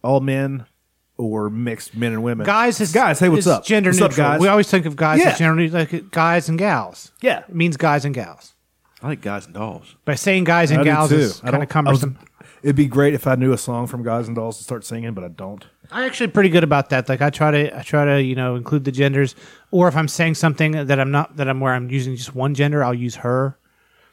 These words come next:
Speaker 2: Like, especially if I'm, you know, talking about somebody that's not traditionally a woman, like
Speaker 1: A
Speaker 2: you know,
Speaker 1: nurse.
Speaker 2: her, like, her, her hordes of money.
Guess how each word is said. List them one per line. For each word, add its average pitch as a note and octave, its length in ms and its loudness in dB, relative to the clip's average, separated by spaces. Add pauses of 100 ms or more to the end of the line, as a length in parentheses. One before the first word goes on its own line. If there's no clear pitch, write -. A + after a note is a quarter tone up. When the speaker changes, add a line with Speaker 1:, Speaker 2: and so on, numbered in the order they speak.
(120)
Speaker 2:
Like, A#2+ 340 -4 (160)
especially D#3 420 2
if C3+ 140 0
I'm, C3 300 -2 (140)
you C#3 120 -4
know, B2+ 60 -4
talking C#3+ 340 -2
about B2+ 260 0
somebody C3+ 300 -2
that's B2+ 260 -2
not B2+ 260 -4
traditionally B2+ 560 -4
a A#2+ 80 -6
woman, B2 300 -6
like A2+ 320 -12 (1000)
Speaker 1:
A A#2+ 60 -4
Speaker 2:
you A#2+ 60 -2
know, B2+ 80 0 (100)
Speaker 1:
nurse. - 200 -8
Speaker 2:
her, F3+ 200 2
like, C#3 220 -2
her, D#3 440 2 (260)
her E3 240 2
hordes D3 300 2
of B2+ 140 0
money. C3 320 -2